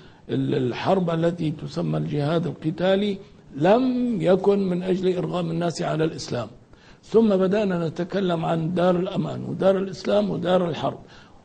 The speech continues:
وقلنا إن هذا التقسيم تقسيم سياسي. نعم، جواباً عن السؤال الذي وجه لي الآن، وليس تقسيما واقعيا. أمريكا الآن والواقع، يعني، آه، آه، تسيء إلينا أكثر مما تسيء إسرائيل،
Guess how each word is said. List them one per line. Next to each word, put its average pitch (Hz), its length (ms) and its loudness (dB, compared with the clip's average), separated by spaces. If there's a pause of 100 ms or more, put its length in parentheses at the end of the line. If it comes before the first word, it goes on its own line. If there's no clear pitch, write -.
(120)
وقلنا 226 520 4
إن 175 120 2
هذا 196 440 4
التقسيم 180 420 -2
تقسيم - 360 0
سياسي. 165 480 -2 (540)
نعم، 135 280 -4 (480)
جواباً 180 420 4
عن 170 80 0
السؤال 165 460 -2
الذي 156 320 -2
وجه 160 380 -2
لي 160 260 -2
الآن، 80 260 -8 (440)
وليس 180 280 4
تقسيما 180 580 0
واقعيا. 165 560 0 (300)
أمريكا 180 380 2
الآن 190 360 4 (160)
والواقع، 175 420 -4 (300)
يعني، 143 280 -2 (320)
آه، 165 360 -4
آه، 147 60 -6 (200)
تسيء 185 420 2
إلينا 196 280 0
أكثر 185 220 -2
مما 160 300 -2
تسيء 160 520 -6
إسرائيل، 156 460 -6